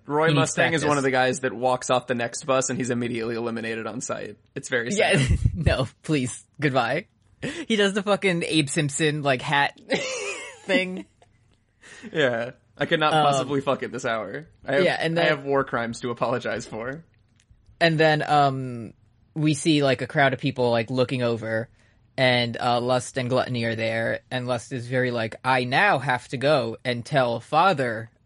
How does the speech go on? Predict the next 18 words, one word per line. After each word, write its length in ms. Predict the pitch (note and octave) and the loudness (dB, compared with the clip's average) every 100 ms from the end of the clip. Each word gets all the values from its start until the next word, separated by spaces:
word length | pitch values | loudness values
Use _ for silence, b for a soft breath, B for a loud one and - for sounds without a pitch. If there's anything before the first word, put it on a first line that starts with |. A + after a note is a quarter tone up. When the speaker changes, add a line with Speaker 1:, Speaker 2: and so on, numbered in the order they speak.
| - | -6
Speaker 2:
what 220 | B2 C#3 | 0 0
has 120 | C#3+ | 0
Speaker 1:
Uh-huh. 100 | A#2+ | 2
Speaker 2:
happened." 480 | C#3+ D3+ F#2 A2 A2+ | 2 2 -4 -12 -12
Speaker 1:
She 140 | - | -6
says 240 | E3 F#3 F3 | 0 2 2
through 200 | F3+ D#3 | 0 0
a 40 | |
megaphone 540 | C#3+ D3 C#3 C3 B2 A#2+ | 2 2 2 0 -2 -2
that 80 | A2+ | -2
Gluttony's 380 | B2+ A2+ A#2 | 0 0 -4
holding 280 | A#2+ A2 A2+ | -4 -4 -4
up, 220 | A2 G#2+ - _ _ - | -6 -8 -12 _ _ -4
"Hey, 240 | F#3+ A#3 | 0 2
Speaker 2:
Uh-huh. 300 | D#3+ D3+ A#2+ B2 - B - | 4 2 2 -2 -12 B -4
Speaker 1:
we, 120 | F#3+ | -4
we 40 | F3+ | -2
killed 400 | - A3+ C4 | 0 2 0